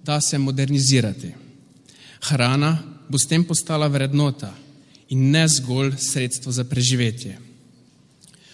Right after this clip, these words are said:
Vsi dosedanji kandidati, predvsem pa nosilci nazivov, dokazujejo,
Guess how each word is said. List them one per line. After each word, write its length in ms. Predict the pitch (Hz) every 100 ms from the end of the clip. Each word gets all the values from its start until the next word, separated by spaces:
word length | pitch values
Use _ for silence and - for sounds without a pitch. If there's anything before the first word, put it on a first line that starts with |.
| -
Vsi 220 | - -
dosedanji 540 | 190 170 139 135 147 151
kandidati, 800 | 147 127 117 113 131 135 160 156 - - -
predvsem 320 | - 127 170
pa 120 | 170 151
nosilci 680 | 131 - 175 165 143 113 -
nazivov, 560 | 117 117 127 143 151 147 - - - -
dokazujejo, 800 | 143 139 147 143 170 127 107 90